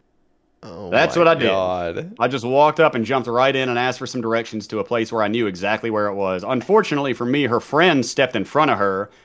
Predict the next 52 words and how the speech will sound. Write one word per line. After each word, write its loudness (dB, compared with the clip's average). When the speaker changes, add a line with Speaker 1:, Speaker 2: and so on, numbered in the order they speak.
Speaker 2:
and -2
gave 4
me 2
wrong 6
directions. -4
<laughs> 2
It, 4
like, 2
I 4
knew 6
exactly 0
where 2
I 2
needed -2
to -6
go, 0
and -6
she -12
pointed -6
the -6
opposite -6
direction. -10
And -8
then, 0
of -2
course, -2
I 0
have 2
to 2
walk 6
that 2
way 2
'cause -4
I 2
just -6
asked -2
for -8
directions. -2
<laughs> -8
But, 0
um, 4
but, 4
um, 4
she -6
gives 2
me 4
directions, 2
you -6
know, 2
and -4
I 0
kinda 0